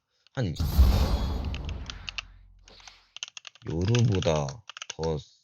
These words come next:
세네. 요루보다 더 세네. 이,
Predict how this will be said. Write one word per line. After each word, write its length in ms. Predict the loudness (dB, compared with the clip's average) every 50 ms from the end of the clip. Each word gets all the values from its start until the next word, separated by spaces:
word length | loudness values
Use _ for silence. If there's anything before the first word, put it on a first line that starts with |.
| _ _ _ -14 -14 -14 -12 -12 -12 -10 -10 -8 -8
세네. 200 | -6 -6 -6 -8 -8 -10 -12 -16 _ _ _ _ _ _ _ _ _ _ _ _ _ _ _ _ _ _ _ _ _ _ _ _ _ _ _ _ _ _ _ _ _ _ _ _ _ _ _ _ _ _ _ _ _ _ _ _ 0
요루보다 600 | 4 6 8 10 10 10 10 10 10 8 8 6
더 160 | 6 2 2
세네. 720 | 2 6 8 8 8 8 8 8 8 8 6 6 4 0 -6 _ _ _ _ _ _ _ -8 -8 _ -14 -16 _ _ -20 _ _ -12 -12 -12 -18 -20 _ _ _ _ _ _ _ _ _ _ _ _ _ _ _ _ _ -20 -20 -14 -14 -14 -14 _ _ _ _ _ _ -20 _ _ -20 -20 _ _ _ _ _ _ _ _ _ -12 -10 -8 -8 -8 -8 -8 -10 -12 -14 -16 -20 -20 -20 _ _ _ _ _ _ -20 -20 _ _ _ _ -2
이, 260 | 0 2 2 2